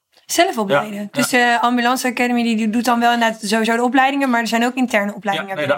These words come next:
Speaker 2: Academie voor Ambulancezorg geeft natuurlijk gewoon de, eh, opleiding voor ambulanceverpleegkundigen, voor ambulancechauffeur, voor medium care verpleegkundigen, voor medium care chauffeur. En dat wordt, dat wordt al-, allemaal op de academie gegeven.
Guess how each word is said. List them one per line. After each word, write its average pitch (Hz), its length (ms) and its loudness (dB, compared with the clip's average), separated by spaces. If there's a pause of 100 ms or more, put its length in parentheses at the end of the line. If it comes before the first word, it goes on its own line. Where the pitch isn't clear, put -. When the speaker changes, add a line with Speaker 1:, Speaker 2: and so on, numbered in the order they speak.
Speaker 2:
Academie 143 220 0
voor 135 100 2
Ambulancezorg 123 640 0
geeft 110 140 -2
natuurlijk 107 280 -4
gewoon 107 220 -2
de, 110 140 -4
eh, 92 380 -2
opleiding 95 500 -2
voor 90 380 -4
ambulanceverpleegkundigen, 104 1160 -4
voor 73 280 -8
ambulancechauffeur, 107 840 -4
voor 82 260 -6
medium 107 340 -6
care 110 180 -4
verpleegkundigen, 98 880 -4
voor 82 260 -6
medium 90 240 -8
care 110 180 -2
chauffeur. 101 520 -4
En 87 160 -10
dat 90 180 -14
wordt, 95 160 -14
dat 101 80 -8
wordt 107 220 -8
al-, 117 240 0
allemaal 120 200 -2
op 110 100 -4
de 98 80 -2
academie 104 360 -4
gegeven. 131 420 -6